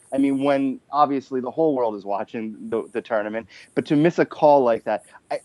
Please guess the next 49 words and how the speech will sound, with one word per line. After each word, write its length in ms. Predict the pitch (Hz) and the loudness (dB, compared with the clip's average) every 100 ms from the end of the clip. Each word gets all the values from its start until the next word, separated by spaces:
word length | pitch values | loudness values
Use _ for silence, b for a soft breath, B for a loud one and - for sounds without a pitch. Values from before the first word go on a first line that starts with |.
| - | -8
not 260 | 151 175 175 | -2 0 2
only 220 | 156 139 | 2 0
is 80 | 120 | -4
it 80 | 110 | -8
disappointing 480 | 120 - 127 120 | -12 -6 -4 -4
to 80 | 104 | -6
see 140 | 104 117 | -6 -4
the 120 | 110 | -2
level 300 | 107 101 110 | -2 0 -2
of 80 | 101 | -2
refereeing, 420 | 110 113 160 147 B B | -2 2 2 2 B B
but 120 | - | 4
I 60 | 160 | 4
think 180 | 160 196 | 4 4
it 60 | 185 | 4
also 180 | 180 | 4
puts 340 | 165 175 - - | -2 -8 -10 -12
fifa 300 | 190 180 180 | -8 -2 0
under 160 | 170 | 0
additional 320 | 165 196 208 185 | -2 -2 -4 -10
scrutiny 420 | - 147 147 147 | -4 -2 0 0
in 140 | 143 | 0
that 260 | 151 156 - - | 2 0 -4 -2
they've 120 | 160 | 0
been 160 | 160 165 | 0 -2
so 220 | - 175 | 0 0
slow 320 | 156 151 160 | 2 4 4
to 140 | 160 143 | 6 4
adapt 360 | 120 135 135 - | 4 4 4 -2
any 220 | 143 175 | 0 0
kind 300 | 160 139 127 | 2 2 4
of, 200 | 123 120 - | 2 0 0
uh, 200 | 131 127 | 2 2
technological 920 | - 147 151 143 147 139 135 147 143 | 0 -10 -4 2 2 2 -2 -4 -4
review 340 | 131 131 120 208 | -4 -4 -4 -6
process 580 | 120 107 - 107 - - b b | -2 -2 -2 -8 -8 -16 b b
for 100 | 139 | -2
any 200 | 127 123 | -2 0
of 60 | 117 | -2
these 180 | 117 | -2
matches. 360 | 117 113 101 101 | -2 -4 -4 -6
I 40 | 120 | -2
mean, 220 | 127 117 | -2 2
that's 300 | 123 180 - | 2 0 -2
one 340 | 135 123 117 - b b | 0 0 0 -6 b b
where 220 | 131 135 | 2 2
that's 180 | 120 170 | 4 0
not 120 | 226 | 2
even 140 | 175 | 2